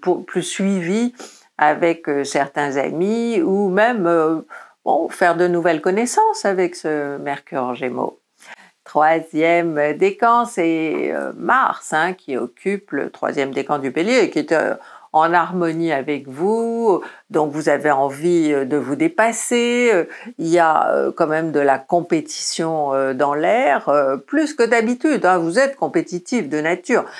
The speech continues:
mais là, bon, euh, euh, bon, vous dirigez vos énergies vers, euh, euh, vers une, euh,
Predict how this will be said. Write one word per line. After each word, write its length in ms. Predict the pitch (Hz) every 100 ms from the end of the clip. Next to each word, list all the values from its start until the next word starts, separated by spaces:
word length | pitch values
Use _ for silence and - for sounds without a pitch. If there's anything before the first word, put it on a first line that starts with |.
| - -
mais 140 | 160
là, 340 | 160 196 202 190
bon, 560 | - - 175 190 165
euh, 200 | 131 - - - - -
euh, 440 | 127 123 - - 98
bon, 220 | - -
vous 220 | - 156 160
dirigez 960 | 147 214 208 180 156 226 220 202 -
vos 380 | 156 143 170 226
énergies 1000 | 190 180 151 135 123 - 196 214 220 -
vers, 720 | 135 143 180 185 202 202 -
euh, 340 | - 151 - - - - _ _
euh, 540 | - 90 85 80 95 127
vers 340 | 156 165 165 139
une, 320 | 151 143 131
euh, 500 | 120 - - -